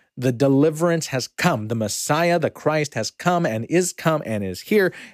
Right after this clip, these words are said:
teaching the life of Jesus, teaching us how to live God's actual way and the meanings of these things, 'cause let's be real. If we look at the gospel, there's a lot of correction.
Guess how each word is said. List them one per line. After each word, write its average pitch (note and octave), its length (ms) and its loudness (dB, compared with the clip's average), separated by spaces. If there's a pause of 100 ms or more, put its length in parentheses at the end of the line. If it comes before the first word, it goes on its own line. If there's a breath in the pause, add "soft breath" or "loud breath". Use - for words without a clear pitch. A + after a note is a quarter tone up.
teaching F#3+ 380 0
the G#2 120 2
life C3 380 2
of E3+ 140 0
Jesus, C#3+ 360 0
teaching C#3 320 -2
us - 200 -8
how G#3 340 2
to G3 80 4
live C3+ 400 4 (260 soft breath)
God's C3+ 300 0
actual F3 440 2
way B2+ 180 4
and B2 100 -2
the A2 40 -4
meanings E3 360 0
of D#3 80 -2
these C3+ 240 0
things, B2 400 -2
'cause - 340 -10 (420)
let's - 80 -16
be A#3+ 100 0
real. A3 300 4 (140)
If - 40 -6
we F3 120 6
look G#3 160 4
at G3+ 80 2
the F#3 80 0
gospel, E3 560 0 (120)
there's F#3 200 4
a A#3 60 4
lot F#3+ 280 2
of G3 140 -2
correction. E3 640 0